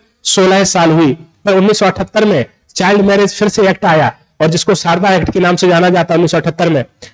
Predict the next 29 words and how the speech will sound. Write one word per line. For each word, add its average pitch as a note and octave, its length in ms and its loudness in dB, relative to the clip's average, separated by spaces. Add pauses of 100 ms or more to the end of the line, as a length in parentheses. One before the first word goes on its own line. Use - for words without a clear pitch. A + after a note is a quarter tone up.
(120)
इसमें A3 280 0
जो G#3 120 2
है G3 100 2
अठारह F3 380 -2
साल E3 260 -2
जो D#3+ 140 0
है D#3+ 140 2
लाकर D#3 340 0 (340)
कर E3+ 120 0
दी F#3 160 0
गई E3+ 200 2
थी, G3 440 -4 (120)
अ, D#3 340 0
लड़कियों E3+ 420 0
की, G3 120 0
और F#3 140 2
इक्कीस E3 240 -2
साल F3+ 140 -2
किसकी F#3 280 -4
कर G3 80 0
दी G3 180 0
गई G#3 100 0
थी? G3+ 100 -2
लड़कियों E3+ 400 0
की A3 140 -2
कर F3+ 120 -2
दी C#3+ 140 0
गई C#3+ 120 2
थी। C#3+ 260 -2